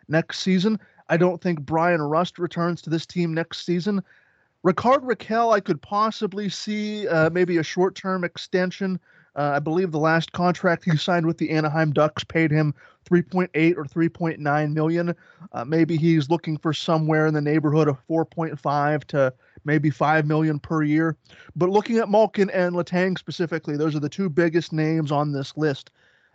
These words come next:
Uh, and some, some rumors have floated out, some reported contract negotiations have floated out since, uh, locker cleanout day, and a lot of the Penguins addressed the media for one final time before their summer vacation.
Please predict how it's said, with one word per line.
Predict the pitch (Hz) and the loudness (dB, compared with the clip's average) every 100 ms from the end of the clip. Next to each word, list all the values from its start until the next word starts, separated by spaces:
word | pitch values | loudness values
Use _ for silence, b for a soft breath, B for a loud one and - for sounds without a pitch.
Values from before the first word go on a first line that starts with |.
| - | -8
Uh, | 139 147 151 | -4 -2 0
and | 160 165 | 0 0
some, | - 185 165 b b | 0 0 0 b b
some | - 185 180 | -2 0 2
rumors | 214 220 214 208 | 4 4 0 0
have | 208 180 | 0 0
floated | 190 202 196 185 | 2 2 2 2
out, | 190 175 | 0 -2
some | - 175 151 151 | -4 -4 -4 -4
reported | 151 - 196 190 165 | -6 -2 0 0 -2
contract | - 170 175 190 170 165 | -2 -4 -2 0 0 -2
negotiations | 151 165 165 165 165 165 175 147 b b b b | -2 -2 -2 0 0 0 -4 -6 b b b b
have | - 160 147 | 0 0 0
floated | - 175 180 170 | 0 4 4 4
out | 156 165 - 196 | 4 2 0 -6
since, | 180 165 - - | -4 -4 -4 -2
uh, | 147 143 | 2 2
locker | 143 156 - 156 | 2 -2 -4 -10
cleanout | - 175 170 160 165 | -6 -4 0 -2 0
day, | 160 156 160 b b b - | 0 2 0 b b b -6
and | 151 143 147 139 | -4 -2 -4 -4
a | |
lot | 151 160 | 0 2
of | 160 | 0
the | 147 | -4
Penguins | - 175 170 170 160 | -4 -2 -2 -2 -4
addressed | 165 147 170 175 160 | -4 0 2 2 -2
the | |
media | 151 165 165 160 | 0 2 2 2
for | 165 | 0
one | 143 156 160 | -4 -2 -4
final | - 156 151 143 | -4 -4 -2 -4
time | 156 156 151 143 | -2 0 2 -2
before | - 156 | -2 -2
their | 143 139 | -2 -4
summer | 170 156 | -4 -2
vacation. | 143 139 151 156 - 156 | -2 -2 -2 -4 -4 -8